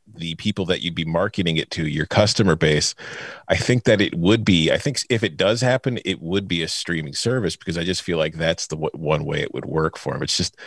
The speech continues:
I don't think spring football is gonna work. We've got March Madness. We've got the N B A. You've got the N H L. You've got baseball starting. It's like, it's,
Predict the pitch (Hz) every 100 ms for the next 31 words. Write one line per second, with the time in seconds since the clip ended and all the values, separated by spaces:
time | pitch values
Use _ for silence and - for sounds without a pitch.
0 | - - - - 95 120 - 139 127 -
1 | 117 113 - - 107 98 101 98 90 107
2 | - 80 80 110 107 95 98 104 - 80
3 | 87 85 67 - - 80 - 95 - 98
4 | 101 92 85 82 73 58 69 - 90 101
5 | 90 95 95 90 - 80 - 65 - 98
6 | 107 - 87 92 - - 69 - - 78
7 | - 62 - 85 85 - - -